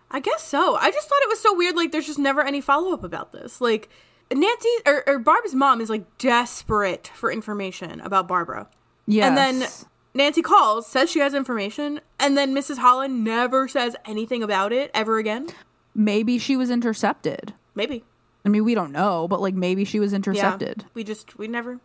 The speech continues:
Speaker 2: Because the lab people are
Speaker 1: Yeah,
Speaker 2: listening.
Speaker 1: we never heard about that again.
Speaker 2: Nope.
Speaker 1: Nope. All right. Yeah, I just thought that was weird. <laughs>
Speaker 2: It is
Speaker 1: Yeah,
Speaker 2: weird.
Speaker 1: it's definitely weird. So Elle arrives at Hawkins Middle,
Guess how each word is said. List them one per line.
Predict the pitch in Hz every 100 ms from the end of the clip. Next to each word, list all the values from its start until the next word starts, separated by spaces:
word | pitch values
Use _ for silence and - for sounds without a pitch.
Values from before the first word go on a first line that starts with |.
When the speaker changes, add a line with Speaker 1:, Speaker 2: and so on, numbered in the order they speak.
| -
Speaker 2:
Because | 226 220 196 185 - - _ _ _ _ _ 208 196
the | 190
lab | 185 165 196 208
people | 233 226 202
are | 208
Speaker 1:
Yeah, |
Speaker 2:
listening. | 180 240 214 170 160 202
Speaker 1:
we | 214
never | 208 214
heard | 214
about | 208 208
that | 208
again. | 180 165 185 _ _ _ _ _
Speaker 2:
Nope. | 190 190 220
Speaker 1:
Nope. | _ _ _ _ _ -
All | 214
right. | 180 - _ _ _
Yeah, | 226 202 180 -
I | 202
just | 214
thought | 208
that | 208
was | 208
weird. | 262 - - - -
<laughs> | 330 330 - - - _ _ _
Speaker 2:
It | 220 349
is |
Speaker 1:
Yeah, | -
Speaker 2:
weird. | 240 160 120
Speaker 1:
it's |
definitely | - - -
weird. | - - - _ - _ _ _
So | - 233
Elle | 226 240 294 381 -
arrives | - 233 226 320 330 -
at | 220 214 -
Hawkins | 220 226 330
Middle, | 220 185 285